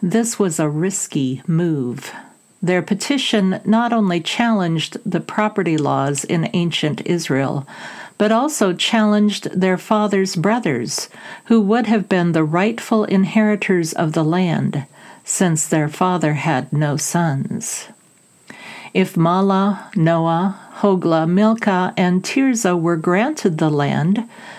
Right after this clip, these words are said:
their uncles would receive less property. If they were not granted the land, the sisters would be beholden to the care of those whom they had challenged.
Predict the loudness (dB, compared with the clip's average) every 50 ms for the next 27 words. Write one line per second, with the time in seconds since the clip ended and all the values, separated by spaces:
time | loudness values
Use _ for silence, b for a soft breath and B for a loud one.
0 | B B B 0 2 2 2 2 2 0 2 2 2 2 2 0 0 0 0 2
1 | 2 0 0 0 -2 0 2 2 4 4 2 2 0 -2 -4 -2 0 0 0 0
2 | -2 -4 -8 -8 -8 -8 -4 -2 -2 -2 -2 -2 -2 -2 0 0 -2 -2 -6 -8
3 | -14 -20 _ _ _ _ _ _ _ _ _ _ _ B B B B B B B
4 | B B 0 0 0 0 0 2 2 4 4 4 2 2 2 2 0 -2 -4 -6
5 | -2 0 0 2 2 2 0 0 0 0 0 0 0 2 2 2 2 2 2 2
6 | 2 0 0 -4 B B B B B B B B 0 0 2 2 0 0 0 0
7 | 0 0 2 2 0 -2 -2 0 2 2 2 2 2 2 2 2 2 2 2 0
8 | 0 0 0 0 0 2 2 2 2 0 0 0 0 0 0 -2 -4 -4 -2 0
9 | 0 2 2 0 0 0 -2 -2 0 0 0 2 2 2 0 0 -2 -4 -8 -6
10 | -4 0 2 2 2 2 2 0 0 0 -2 0 -2 -2 -2 -2 -4 -6 -10 _
11 | -6 -6 -4 -2 -2 0 0 0 -2 -2 -4 -4 -6 -6 -6 -6 -6 -8 -12